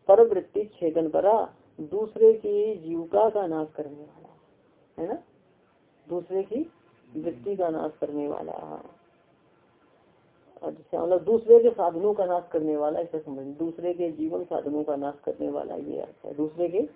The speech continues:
जीवन साधनों का नाश करने वाला। अलसा का अर्थ है कर्तव्य स्वपि आप प्रवृत्तिशीला,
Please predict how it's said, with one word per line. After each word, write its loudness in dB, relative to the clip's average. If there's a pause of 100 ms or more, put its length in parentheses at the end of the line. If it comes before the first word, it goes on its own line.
(560)
जीवन 0
साधनों 2
का 0
नाश -2
करने -2
वाला। -2 (500)
अलसा 4
का 2
अर्थ 2
है 8
कर्तव्य 6
स्वपि 2
आप 4
प्रवृत्तिशीला, 0